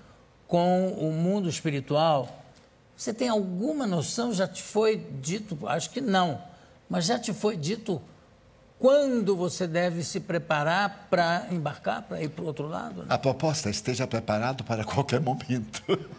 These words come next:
Speaker 2: Porque Jesus
Speaker 1: É,
Speaker 2: havia
Speaker 1: muito
Speaker 2: dito
Speaker 1: bem,
Speaker 2: que
Speaker 1: é
Speaker 2: a
Speaker 1: isso.
Speaker 2: hora nós não sabemos.
Speaker 1: Não pode saber.
Speaker 2: É, mas eu tive uma parada cardíaca há trinta anos e tive a chamada quase morte. Então eu vi-me fora do corpo.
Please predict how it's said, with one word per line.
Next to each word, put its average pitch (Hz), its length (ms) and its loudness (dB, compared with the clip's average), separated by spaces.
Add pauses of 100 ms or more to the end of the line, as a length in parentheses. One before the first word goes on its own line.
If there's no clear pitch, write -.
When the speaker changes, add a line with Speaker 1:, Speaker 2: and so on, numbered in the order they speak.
(720)
Speaker 2:
Porque 151 280 2
Jesus 143 600 0
Speaker 1:
É, 110 40 0
Speaker 2:
havia 107 200 -2
Speaker 1:
muito 101 180 -4
Speaker 2:
dito 147 80 0
Speaker 1:
bem, 151 200 -2
Speaker 2:
que 170 160 -2
Speaker 1:
é 117 40 4
Speaker 2:
a 110 40 2
Speaker 1:
isso. 113 80 2
Speaker 2:
hora 160 540 0
nós 113 260 0
não 101 80 -4
sabemos. 71 640 -8 (160)
Speaker 1:
Não 175 120 2
pode 180 340 2
saber. 120 340 -4
Speaker 2:
É, - 80 -14
mas 127 220 0
eu 180 80 2
tive 135 180 -4
uma 110 140 0
parada 95 380 -2
cardíaca 98 680 -6
há 98 160 -4
trinta 120 440 -4
anos 71 540 -8 (560)
e 113 120 0
tive 117 200 -2
a 120 60 2
chamada 107 540 -2
quase 110 480 0
morte. - 580 -4 (400)
Então 156 240 2
eu 185 80 6
vi-me 147 380 0
fora 107 320 -4
do 85 100 -4
corpo. - 420 -10